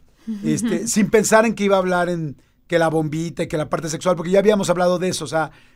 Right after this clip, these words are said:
Speaker 1: en realidad no era una
Speaker 2: Sí.
Speaker 1: pregunta en doble sentido, sino en serio era como que me dijera,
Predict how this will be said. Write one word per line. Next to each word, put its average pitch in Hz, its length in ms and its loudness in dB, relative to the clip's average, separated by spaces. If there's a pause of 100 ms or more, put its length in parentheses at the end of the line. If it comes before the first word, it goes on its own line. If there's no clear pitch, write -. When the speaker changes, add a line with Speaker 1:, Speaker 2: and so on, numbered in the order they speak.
Speaker 1:
en 170 100 0
realidad 196 220 4
no 202 160 2
era 202 100 2
una 202 140 0
Speaker 2:
Sí. 190 100 -6
Speaker 1:
pregunta 180 400 -2
en 170 80 -2
doble 170 220 -2
sentido, 196 400 -4
sino 151 200 -4
en 156 100 -2
serio 180 360 0
era 175 220 2
como 151 160 -4
que 156 80 -4
me 156 60 -4
dijera, 160 260 0